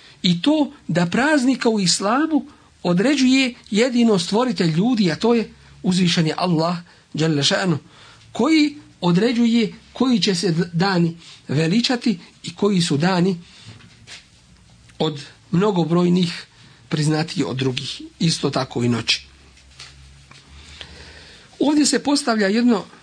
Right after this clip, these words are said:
vrlo važno pitanje, a to je kada definišemo riječ adet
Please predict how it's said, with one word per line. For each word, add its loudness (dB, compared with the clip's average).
vrlo 2
važno 0
pitanje, -2
a -6
to -2
je -2
kada 0
definišemo 0
riječ 0
adet -4